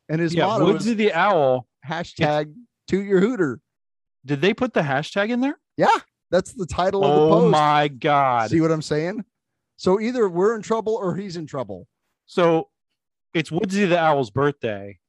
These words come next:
Speaker 2: and it
Speaker 1: Yeah.
Speaker 2: says, "As regional forester of Region Seven, he wants to remind everyone to toot your hooter on pollution, lend a hand, care for the land, give a hoot, don't pollute."
Speaker 1: So
Speaker 2: I'm
Speaker 1: now
Speaker 2: all
Speaker 1: we
Speaker 2: for, I'm all for that.
Speaker 1: All for it.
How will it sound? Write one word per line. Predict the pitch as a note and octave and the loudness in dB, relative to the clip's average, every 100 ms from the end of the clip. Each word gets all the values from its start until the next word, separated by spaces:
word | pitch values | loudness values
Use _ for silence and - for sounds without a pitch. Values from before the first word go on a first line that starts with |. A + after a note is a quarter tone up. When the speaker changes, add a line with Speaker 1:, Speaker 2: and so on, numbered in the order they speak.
| - | -8
Speaker 2:
and | D3+ | -4
it | D3+ B2 | -4 -4
Speaker 1:
Yeah. | |
Speaker 2:
says, | E3 C#3+ C3+ B2 - - | 0 2 2 -2 -8 -2
"As | D3 C3+ | 0 0
regional | C3 F#3 F#3+ F3 | -2 -2 -2 -4
forester | D3 E3+ E3 - | -2 -2 -2 -2
of | B2+ | -4
Region | B2+ D3+ B2 | -2 -4 -6
Seven, | A2+ C#3+ C#3 A2+ | -6 -4 -2 -4
he | A#2 A3 | -4 0
wants | F3+ D3 | 0 -2
to | D3+ | -2
remind | B2+ B2+ A#2+ | -2 0 0
everyone | D3+ D#3 B2+ A#2 | 0 0 -2 -4
to | - B2 | -8 -12
toot | - A3+ C4+ - | -6 -2 -2 0
your | C4 | -2
hooter | G3 G3+ F3+ D#3 | 0 2 4 4
on | D3+ | 2
pollution, | D#3+ D#3 G3+ - B2 A2+ _ _ _ | 0 0 0 -2 -4 -6 _ _ _
lend | C3+ D3+ A3+ B3+ | -4 0 2 2
a | |
hand, | F#3 E3 D3 C#3+ C#3+ - _ - | 0 0 0 0 -2 -8 _ -6
care | D#3 E3 | 0 0
for | F#3 | 0
the | F3+ | 0
land, | D#3+ C#3 B2+ B2+ | 0 0 -2 -4
give | A#2+ D3+ | -4 -2
a | F3 | 0
hoot, | D3+ C3+ C3+ - | 0 0 -2 -6
don't | B2 A#2+ | -6 -2
pollute." | D#3+ G3 - - | 2 2 0 -8
Speaker 1:
So | D3+ F3 | -6 -4
Speaker 2:
I'm | E3 | 0
Speaker 1:
now | F#3+ | 2
Speaker 2:
all | G3+ | 2
Speaker 1:
we | F#3+ | 2
Speaker 2:
for, | C#4+ F4 - _ _ _ - | 0 -2 -2 _ _ _ -6
I'm | D#3 | -2
all | F3 G3+ | 0 0
for | C4 D#4+ | 0 0
that. | D#3 G2+ - _ _ - B2+ | 0 -4 -10 _ _ -20 -14
Speaker 1:
All | - F#3 | -2 0
for | G3+ F3 D#3 G#2+ | 0 0 -2 -2
it. | C#2+ | -10